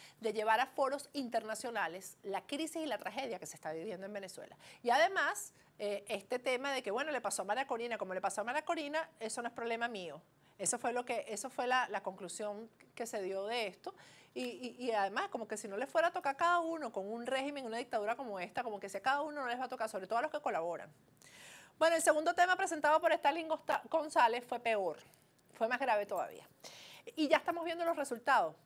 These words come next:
ya estamos viendo los, menos mal que esto yo lo denuncié el viernes, eh, y, eh, ahorita lo estoy es desarrollando. El segundo tema fue el de las comisiones para renovar los poderes públicos, T C J, Consejo Nacional Electoral, Contraloría. Bueno,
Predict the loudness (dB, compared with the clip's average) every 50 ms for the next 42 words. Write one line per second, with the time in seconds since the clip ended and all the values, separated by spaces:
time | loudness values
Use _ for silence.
0 | _ _ _ _ _ -2 -2 0 2 0 0 0 -2 -2 -2 -2 -2 -2 -2 -2
1 | -2 -2 -2 -2 -2 -2 -4 -4 -2 -2 -2 0 0 0 0 0 0 -4 -4 -4
2 | -4 -4 -2 0 2 2 2 0 -2 -10 -12 -14 _ _ _ _ _ _ -20 -20
3 | -18 -18 -18 -10 -4 0 2 2 2 2 -2 -4 -4 -2 -2 0 0 -2 -4 -6
4 | -4 -2 -2 -2 -2 -2 -2 -4 -2 0 0 -2 0 0 -2 0 -2 -2 -2 -2
5 | -4 -2 -2 0 0 0 0 -2 -2 -2 -4 -6 -6 -10 -18 -20 _ _ _ _
6 | _ _ _ _ _ _ _ _ _ _ _ _ _ _ _ -18 -18 -18 _ _
7 | _ _ _ _ _ _ _ _ 0 0 0 2 2 0 0 0 -2 -2 0 0
8 | 2 4 4 4 6 6 4 4 2 2 2 4 4 4 2 -2 -2 -2 -2 -2
9 | -2 -2 -6 -8 -10 -12 -16 _ _ _ _ 4 4 6 4 4 0 -2 0 2
10 | 4 4 4 2 0 0 0 0 -2 -2 -2 -2 -4 -2 -4 -4 -4 -4 -4 -4
11 | -2 -2 0 2 4 2 2 2 -2 -4 -6 -4 -2 -2 -2 -2 -2 -4 -6 -4
12 | -4 -4 -4 -4 -4 0 2 2 2 2 0 -4 -8 -6 -4 -4 -4 -4 -6 -10
13 | -12 -16 -18 _ -4 0 0 0 0 -2